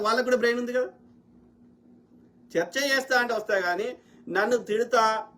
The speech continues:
లేకపోతే నన్ను మాట్లాడనీయా, నా నోరు మూపిస్తా అంటే నేను రాను. అర్థమైందా? నువ్వు నో-, నువ్వు నీ, నీతోటి వచ్చినప్పుడు నోరు మూపిస్తావేమో, నోరు మూపిస్తే నేను ఏం చేస్తా, ఏంటి చేస్తా. సింపుల్.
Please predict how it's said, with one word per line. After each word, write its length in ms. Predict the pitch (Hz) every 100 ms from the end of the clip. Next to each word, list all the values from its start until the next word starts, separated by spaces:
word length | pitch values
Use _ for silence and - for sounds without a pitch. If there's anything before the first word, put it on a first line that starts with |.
| -
లేకపోతే 260 | 196 214 214
నన్ను 160 | 196 175
మాట్లాడనీయా, 600 | 190 208 220 220 208 202 202 - - _ _ -
నా 60 | 165
నోరు 160 | 175 220
మూపిస్తా 340 | 226 202 202 196
అంటే 120 | 175 254
నేను 120 | 254 135
రాను. 160 | 85 - - _ _ - _ _ - _ _ - _ - - - - _ _ - 151
అర్థమైందా? 380 | 190 151 151 - - - - - - -
నువ్వు 140 | 196 247
నో-, 120 | 247 - 202
నువ్వు 160 | 262 262
నీ, 80 | 262 196 185
నీతోటి 320 | 247 277 277 254
వచ్చినప్పుడు 360 | 254 262 277 285
నోరు 140 | 277
మూపిస్తావేమో, 580 | 277 233 196 208 156 117 - - -
నోరు 160 | 254 294
మూపిస్తే 280 | 294 285 320 320
నేను 100 | 311
ఏం 40 | 311
చేస్తా, 160 | - 311 302
ఏంటి 180 | 285 233
చేస్తా. 220 | - - 110 - _ - - _ - - _ - - - - - _ - - _ - -
సింపుల్. 280 | 208 208